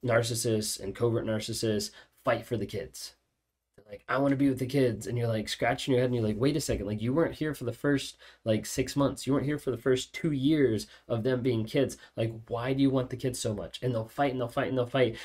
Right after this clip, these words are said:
And then it comes down to the place where they're actually, like, figuring it out of, like, what they'll take. And they'll ask for, like, the least amount of time possible.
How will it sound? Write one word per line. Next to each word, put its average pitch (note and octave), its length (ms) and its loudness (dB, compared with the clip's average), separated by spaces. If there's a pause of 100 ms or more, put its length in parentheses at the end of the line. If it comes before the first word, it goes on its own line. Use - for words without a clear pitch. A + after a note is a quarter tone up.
And B2 100 2
then C3 120 4
it A#2 80 -2
comes D#3 240 2
down D3 160 4
to C#3 80 6
the B2+ 80 2
place D3 280 0
where C3 180 6
they're A#2+ 120 4
actually, B2 360 0
like, A2+ 240 2 (200)
figuring C#3 320 6
it B2+ 80 6
out C3+ 220 4
of, A#2 120 0
like, A2+ 200 0
what B2 160 2
they'll A2 140 0
take. C#3 360 2
And B2 80 -2
they'll G#2+ 100 -2
ask B2 240 -6
for, C3 120 -6
like, A2+ 220 -2
the A2+ 100 -4
least A#2 400 -2
amount A#2 320 0
of G#2 100 -8
time F#2 260 -12
possible. - 520 -12